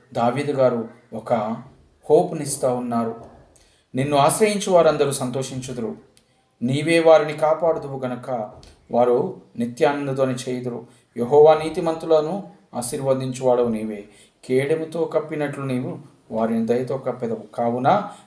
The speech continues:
నీ నామమును ప్రేమించు వారందరూ నిన్ను గూర్చి ఉల్లాసింతురు.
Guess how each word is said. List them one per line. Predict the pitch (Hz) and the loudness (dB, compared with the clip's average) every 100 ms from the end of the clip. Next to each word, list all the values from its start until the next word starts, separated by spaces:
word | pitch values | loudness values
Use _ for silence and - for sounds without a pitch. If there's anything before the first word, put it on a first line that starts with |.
| - | -10
నీ | 117 117 | -2 0
నామమును | 117 127 160 170 160 | 2 2 0 -4 -6
ప్రేమించు | 156 143 139 131 127 | -4 -4 -4 -2 0
వారందరూ | 120 120 117 | 0 0 0
నిన్ను | 113 107 | -2 -4
గూర్చి | 107 113 113 - 127 98 - _ _ _ | -8 -8 -8 -8 -10 -10 -14 _ _ _
ఉల్లాసింతురు. | 110 110 113 113 117 110 117 113 120 - | -6 -2 -2 -4 -8 -12 -12 -12 -14 -18